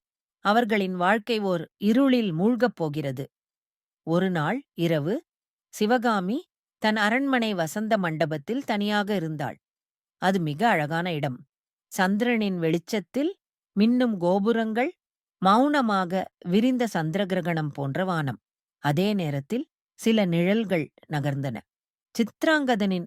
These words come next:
ஆயுதக்காரர்கள் நிசப்தமாக அரண்மனைக்குள் நுழைந்தனர். அவர்கள் சிவகாமியை கடத்த வந்திருந்தனர். அந்த ராத்திரி காஞ்சியில் ஒரு பெரும் அதிர்ச்சி. சிவகாமி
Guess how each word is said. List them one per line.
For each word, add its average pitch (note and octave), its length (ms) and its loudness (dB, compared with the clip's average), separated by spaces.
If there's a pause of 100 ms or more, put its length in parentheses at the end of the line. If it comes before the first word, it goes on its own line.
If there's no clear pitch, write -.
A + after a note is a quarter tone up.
(160)
ஆயுதக்காரர்கள் E3 960 -2 (440)
நிசப்தமாக F#3+ 800 0 (240)
அரண்மனைக்குள் F3+ 840 0 (200)
நுழைந்தனர். F3 560 0 (380)
அவர்கள் F3 560 0 (380)
சிவகாமியை G#3 840 2 (160)
கடத்த G#3+ 460 0
வந்திருந்தனர். C#3+ 680 -4 (440)
அந்த A#3 340 4
ராத்திரி B3 400 0 (460)
காஞ்சியில் G3 600 0 (280)
ஒரு G#3+ 180 4
பெரும் A3 320 0
அதிர்ச்சி. D3+ 560 -4 (480)
சிவகாமி F3 640 0